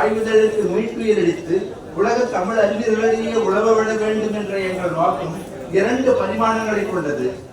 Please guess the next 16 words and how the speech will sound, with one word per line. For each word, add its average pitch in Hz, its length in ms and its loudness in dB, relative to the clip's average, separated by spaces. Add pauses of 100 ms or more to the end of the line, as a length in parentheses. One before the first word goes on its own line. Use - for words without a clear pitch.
(140)
இந்த 202 160 0
இரண்டு 214 480 2
பரிமாணங்களை 233 720 -2 (100)
தாங்கியே 185 600 -2 (220)
எம்முடைய 208 380 2
ஐ 208 380 -2
ஏ 254 180 4
டி 240 180 -4
ஆர் 226 180 2
Journal 208 320 0
of 214 100 0
Tamil 190 320 -2
Culture 220 400 -2
வெளிவருகிறது, 170 760 2 (1200)
இடையராது 226 680 4
வெளிவரும், 180 500 4